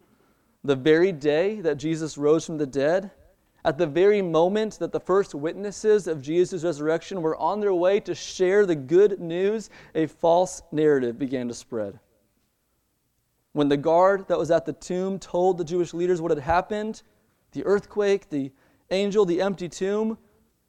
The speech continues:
the leaders refused to even consider for a moment the possibility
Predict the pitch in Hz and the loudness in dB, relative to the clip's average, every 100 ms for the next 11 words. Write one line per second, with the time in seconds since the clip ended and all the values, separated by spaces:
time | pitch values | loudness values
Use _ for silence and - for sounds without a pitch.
0 | _ _ - 160 190 208 165 175 - 196 | _ _ -4 0 2 0 0 -4 -4 -6
1 | 214 220 208 - - 190 196 185 175 - | -2 -2 -4 -8 -8 -6 -4 -4 -8 -4
2 | 208 214 208 190 180 175 190 208 160 139 | 2 2 2 0 -2 -2 0 0 0 -4
3 | 139 170 165 160 139 233 190 123 110 | -2 0 0 -2 0 2 2 0 -8